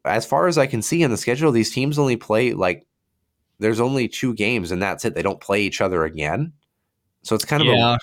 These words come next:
Speaker 1: it's a weird little invitational to come back from Christmas that early, but nonetheless, Michigan Tech has Western Michigan. That should be a good matchup. I'm excited to
Speaker 2: Mm-hmm.
Speaker 1: see
Speaker 2: Yep.
Speaker 1: how that ends up. And Ferris State gets Michigan State. So, um, those two team, those two games happen, and then there's no,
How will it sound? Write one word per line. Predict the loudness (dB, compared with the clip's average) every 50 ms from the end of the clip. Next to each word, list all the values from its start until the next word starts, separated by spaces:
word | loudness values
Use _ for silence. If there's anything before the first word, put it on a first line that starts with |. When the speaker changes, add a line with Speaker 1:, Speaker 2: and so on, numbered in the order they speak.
| -4 -4
Speaker 1:
it's | -4 0 0
a | 0
weird | 2 4 4 4 4 4
little | 2 2 4
invitational | 4 2 2 0 -2 -2 -2 -2 -2 -2 -4 -4 -4
to | -2
come | -4 -4 -2
back | 0 -2 -2
from | -4 -8 -8
Christmas | -4 -4 -4 -2 -2 -6 -6 -2
that | -2 -2 -2 0 0
early, | 0 2 2 2 2
but | 0 0 -2
nonetheless, | -2 -2 0 0 0 0 0 -2 -4 -6 -12 -16 -20 -18 _ -2
Michigan | -2 -2 0 0 -2 -2 -2
Tech | 0 -2 -2 -2 0
has | -2 -2 -2 0
Western | 0 0 0 0 -2 -4 -2
Michigan. | -2 -2 -2 -2 -2 -2 -2
That | -2 -2 -2
should | -2 -2
be | 0 -2 -2
a | 0
good | -2 -2 -2
matchup. | -2 -4 -4 -4 -4 -4 -2 -2
I'm | -2 -4
excited | -4 -6 -4 -4 -2 -2 -2 -2
to | -4
Speaker 2:
Mm-hmm. | -6 -6
Speaker 1:
see | -6 -6 -6 -8 _ -14 -14 -14
Speaker 2:
Yep. | -12 _ -2
Speaker 1:
how | -2 0 0
that | 0 0 0 -2
ends | -2 -2 0 0
up. | 0 0
And | -2 -4 -4
Ferris | -2 0 2 2 2 0 0
State | 0 0 -2 0 -2
gets | -6 -8 -6
Michigan | -4 -4 -4 -2 -2 -2 -2 -4 -6 -6
State. | -6 -4 -4 -4 -4 -6
So, | -4 0 0 2 2 0 -2 _ -18 -20 _ _ _ _ -2
um, | 0 0 0 -2 -4 -10 _ _ _ _ _ _ _ _ -2
those | 0 2 2 2
two | 0 -2 -4
team, | -2 0 -2 -2 -2 -4 -2
those | 0 0 0 0
two | 0 -2 -2 0
games | 2 0 0 -2 -2
happen, | -2 -2 -2 0 0 -2 -2
and | 0 -2
then | -2 -2
there's | -2 -2 -2
no, | 0 0 0 0 0 -2 -4